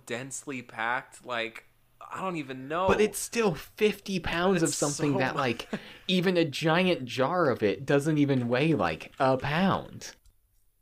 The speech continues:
Speaker 2: Uh, who knows? But yes, fifty pounds of glitter, I hate you.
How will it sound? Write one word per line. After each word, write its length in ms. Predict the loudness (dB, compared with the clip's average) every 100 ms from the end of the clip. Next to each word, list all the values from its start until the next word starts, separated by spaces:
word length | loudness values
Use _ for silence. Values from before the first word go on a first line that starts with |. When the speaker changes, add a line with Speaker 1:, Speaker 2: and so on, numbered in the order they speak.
| _ _ _
Speaker 2:
Uh, 280 | -18 -14 -14 -14 -14 0
who 140 | 2
knows? 420 | 4 4 4 2
But 240 | 0 -2 0
yes, 400 | 0 0 -2 -14 -20 _
fifty 500 | -10 0 0 2 -4
pounds 380 | 0 2 2 0
of 140 | 0
glitter, 360 | 2 4 4 2
I 140 | 0
hate 300 | -2 -4 -6
you. 220 | -8 -12